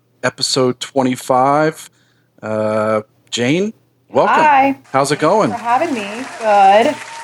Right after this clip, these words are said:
Speaker 1: Of course. Thanks for making time for us. Thanks for, uh, yeah. Thanks. We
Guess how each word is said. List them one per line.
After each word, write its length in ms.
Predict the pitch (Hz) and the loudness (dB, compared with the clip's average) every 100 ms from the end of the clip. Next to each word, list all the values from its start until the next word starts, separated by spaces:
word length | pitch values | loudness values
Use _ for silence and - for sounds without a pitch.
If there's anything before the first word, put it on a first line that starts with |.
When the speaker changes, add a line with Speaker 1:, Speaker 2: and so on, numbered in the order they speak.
| - - - - - - - - - - - - - | -18 -18 -18 -20 -20 -20 -20 -20 -20 -20 -20 -12 -8
Speaker 1:
Of 140 | 127 | -4
course. 340 | - 208 175 | 0 2 2
Thanks 220 | - 143 - | 0 0 0
for 100 | 143 | 0
making 280 | 147 147 | 0 0
time 280 | 139 147 151 | -2 0 0
for 380 | 151 147 147 160 | 0 0 2 0
us. 140 | 151 | -2
Thanks 240 | - 131 - | -4 -6 -6
for, 440 | - 131 127 127 | -6 -2 -2 0
uh, 340 | 123 120 120 117 - | 0 2 0 -4 -4
yeah. 200 | 196 110 - _ | -4 -4 -8 _
Thanks. 220 | 147 - | -4 -2
We 120 | 143 | -4